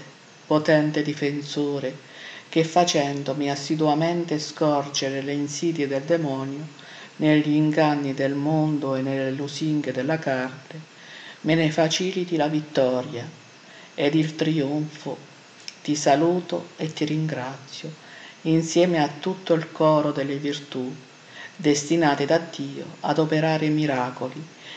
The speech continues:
e a spingere gli uomini sulla strada della santità. Ti prego di soccorrermi in tutti i pericoli e di difendermi in tutti gli assalti, affinché possa camminare sicuro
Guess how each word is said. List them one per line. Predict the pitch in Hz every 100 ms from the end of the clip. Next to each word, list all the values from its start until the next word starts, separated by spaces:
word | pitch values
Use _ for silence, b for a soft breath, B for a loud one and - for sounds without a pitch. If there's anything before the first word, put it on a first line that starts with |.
| B
e | 131 151
a |
spingere | 151 - - 180 170 156 143 147
gli | 175
uomini | 165 143 139 151 151 156 -
sulla | - - 151
strada | 147 - 165 160
della | 156 156 151
santità. | - 151 151 151 135 135 151 - - B B B B -
Ti | - 156
prego | 160 160 156 156
di | 143 147
soccorrermi | - 151 - 170 175 175 165 165 160 151 143
in | 160
tutti | 160 196 196 190
i |
pericoli | 175 160 143 143 143 131 143 - B B B B
e | 156 151
di | 156
difendermi | 165 180 156 139 151 151 151 160 160
in | 180 170 165
tutti | 196 202 196 180
gli | 175
assalti, | 170 - 143 120 123 - - 151 - B B B -
affinché | 143 147 165 170 170
possa | 165 170 160 - 147
camminare | 151 151 151 151 147 147
sicuro | 147 175 170 131 135 151